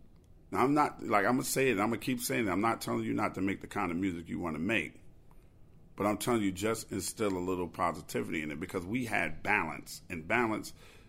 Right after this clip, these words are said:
is what I think is missing. And you guys out there listening, you can create the balance in the music.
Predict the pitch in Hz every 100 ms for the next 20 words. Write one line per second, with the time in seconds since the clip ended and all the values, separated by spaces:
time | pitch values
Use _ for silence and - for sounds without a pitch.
0 | - 90 101 95 95 104 90 87 92 117
1 | 117 87 78 92 90 110 120 107 104 -
2 | 101 90 - 90 87 127 - 101 95 117
3 | - 113 92 101 98 107 - 87 82 92
4 | 87 82 - 87 104 110 - 62 -